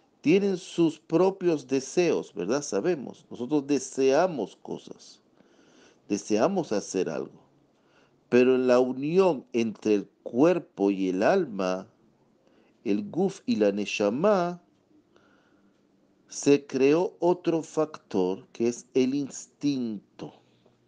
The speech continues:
el cual frena los pensamientos y actos del ser humano.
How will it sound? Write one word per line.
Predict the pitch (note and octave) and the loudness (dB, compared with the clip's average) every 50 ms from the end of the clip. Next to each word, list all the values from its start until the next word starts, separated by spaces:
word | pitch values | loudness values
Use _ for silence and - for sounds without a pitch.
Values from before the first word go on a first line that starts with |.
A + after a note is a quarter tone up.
| _ _ _ _ _ _ _ _ _ _ _ _ _ _ _ _ _ - - - - - - - _ _ _ _ - | _ _ _ _ _ _ _ _ _ _ _ _ _ _ _ _ _ -20 -20 -20 -20 -20 -20 -20 _ _ _ _ -4
el | G2 G2 - | -2 -2 -4
cual | - - - A#2+ B2 B2+ C3 B2+ B2 | -6 -6 0 4 6 6 6 4 0
frena | - - - - - - C#3 D3 D#3 E3+ G3 A3 A#3+ G#3+ G#3 F#3 E3 D3+ | -6 -14 -18 -16 -10 -2 4 4 6 8 8 8 6 6 2 2 2 4
los | C#3+ C3+ C3 B2+ - - | 4 4 4 2 0 -6
pensamientos | _ _ - B2+ A#2+ A#2+ A#2 A2+ - - - - A#2 G#2+ G#2 G2+ A2 A#2 A2+ A#2 B2 B2+ C3 C#3 D3 E3 F3+ F#3 F3+ - - F3+ F3+ E3+ - - | _ _ 2 4 4 4 4 0 -6 -8 -2 0 2 2 2 0 -2 -4 -4 -4 -2 -2 0 0 0 0 -2 -4 -6 -2 -2 0 0 -2 -4 -8
y | C#3+ C3 C3 C3+ C#3 | -6 -2 0 2 4
actos | E3 F#3 F#3 - - - D3 C#3 C3 - | 4 2 0 -4 -8 -6 -6 -6 -4 -4
del | - A2 G#2+ G#2 | -4 -4 -4 -4
ser | - - - G#2+ G#2 G#2 G#2+ | -8 -6 -4 -2 -2 0 0
humano. | G#2 F#2+ F#2 F2 E2+ D#2+ D#2+ C#2+ - | -2 -4 -4 -6 -6 -6 -6 -8 -12